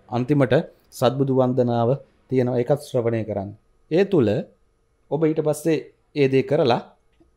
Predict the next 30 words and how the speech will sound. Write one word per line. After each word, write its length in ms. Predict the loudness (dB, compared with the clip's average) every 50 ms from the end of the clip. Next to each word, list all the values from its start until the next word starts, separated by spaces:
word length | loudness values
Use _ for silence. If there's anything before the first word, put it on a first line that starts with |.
| -2
ඇඳේ 260 | 0 2 2 4 4
ඉඳගෙන 220 | 4 4 4 2 2
ඉන්න 180 | 2 2 2
ගමන්ම 340 | 2 2 2 4 2 2 0 0 -2 -6 _ _ _ _ _ _ _ _ _ _ _
මෛත්‍රී 440 | -2 0 0 0 0 0 0 0 2
භාවනාව 460 | 4 4 4 4 4 2 2 2 0 0
කරන්න. 220 | 0 -2 -2 -2
තුන් 180 | -2 -2 0 0
වතාවක්වත් 600 | 0 0 0 2 2 2 2 2 0 -2 -4 -4
සියලු 240 | -2 -2 0 0 0
සත්ත්වයන් 360 | 2 0 0 0 0 -2 0 0
දුක් 140 | -2 -2 0
වෙත්වා, 340 | -2 -2 -2 -2 -2 -2 0
නිරෝගී 400 | 0 0 0 -2 -2 -2 0 0
වෙත්වා, 340 | 0 0 0 0 -2 -2 -2
සුවපත් 380 | -2 -2 -4 -4 -2 -4 -4 -2
වෙත්වා, 460 | -2 -2 -2 -2 -4 -6 -4 -4 -4 -4
දුකින් 300 | -6 -6 -4 0 2 2
මිදෙත්වා 400 | 2 4 2 0 0 0 0 0
කියලා 200 | 0 0 -2 -2 0
ප්‍රාර්ථනා 420 | -2 -2 -2 -4 -6 -6 -6 -6
කරලා 340 | -4 -4 -4 -4 -4 -6 -6 -10 -14 -20 -20 -18 _
ඇඳෙන් 360 | -6 -4 0 0 2 2 2
බැහැලා 340 | 2 2 2 0 -2 -2 -4 -10 _ _
ඔබ 160 | -2 2 2 2
සාමාන්‍ය 420 | 2 2 0 -2 -2 -2 -2 -2 0
පරිදි 340 | 2 2 2 2 0 -2 -4 -6 _ _ _ _ -12 -8
කටයුතු 280 | -6 -4 -2 -2 -2
කරන් 240 | 0 0 2 2 2
යන්න. 180 | 0 0 -2